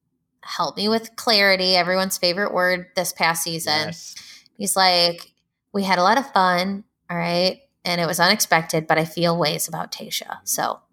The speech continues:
Speaker 1: I don't know what to tell you." Um, and Haley's like, you know,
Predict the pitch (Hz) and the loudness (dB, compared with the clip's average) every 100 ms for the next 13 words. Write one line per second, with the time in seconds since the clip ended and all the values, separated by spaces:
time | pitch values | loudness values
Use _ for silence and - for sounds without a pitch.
0 | _ _ _ _ _ _ - 170 175 180 | _ _ _ _ _ _ -6 -4 0 -2
1 | 175 - - - - - - - - - | -2 -6 -8 -8 -10 -10 -14 -20 -20 -20
2 | _ 202 196 196 190 190 185 185 _ _ | _ 2 4 4 4 2 -2 -10 _ _
3 | _ _ - - - 202 190 185 180 208 | _ _ -18 -10 -2 2 4 2 0 -2
4 | 202 196 196 180 170 170 - - _ _ | -2 0 2 2 2 0 -6 -20 _ _
5 | 214 175 107 98 | -8 -6 -6 -6